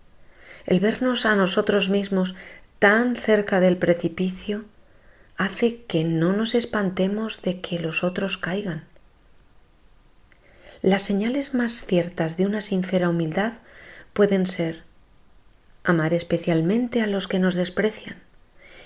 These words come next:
y no evitar ninguna de las humillaciones que nos llegan. No hablar nunca de nosotros mismos con estima. No quejarnos jamás de todo lo que Dios permite que nos suceda.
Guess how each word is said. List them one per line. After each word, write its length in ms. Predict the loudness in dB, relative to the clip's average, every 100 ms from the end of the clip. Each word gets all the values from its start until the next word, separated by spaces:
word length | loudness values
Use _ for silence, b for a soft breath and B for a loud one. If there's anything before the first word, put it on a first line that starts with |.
| b
y 120 | 0 2
no 260 | 2 0
evitar 420 | 0 -2 0 0
ninguna 500 | 2 2 2 0 -2
de 100 | -2
las 200 | -2 -2
humillaciones 640 | -2 2 2 2 -2 -4 -4
que 140 | -2
nos 200 | -2 -2
llegan. 280 | -6 -10 -10 -20 -20 _ _ _ -20 -20 _ -20 -20 -20 -20 -20 _
No 260 | 2 2 2
hablar 280 | -2 -2 0
nunca 380 | 0 2 0
de 80 | 2
nosotros 500 | 0 0 -2 -2 -2
mismos 380 | -4 -4 -4 -2
con 160 | 0 0
estima. 480 | 0 -2 -4 -4 -10 -20 _ -20 -20 -20 -20 -20 -20 -20 _ -20 -20 -20 0
No 160 | 2 4
quejarnos 500 | 4 2 0 2 0
jamás 400 | 2 2 2 -2 B B
de 160 | B 0
todo 320 | 0 -2 0
lo 80 | 0
que 140 | 2
Dios 220 | 2 2 2
permite 500 | 0 2 0 0 0
que 100 | 2
nos 220 | 0 0
suceda. 460 | -4 0 -2 -2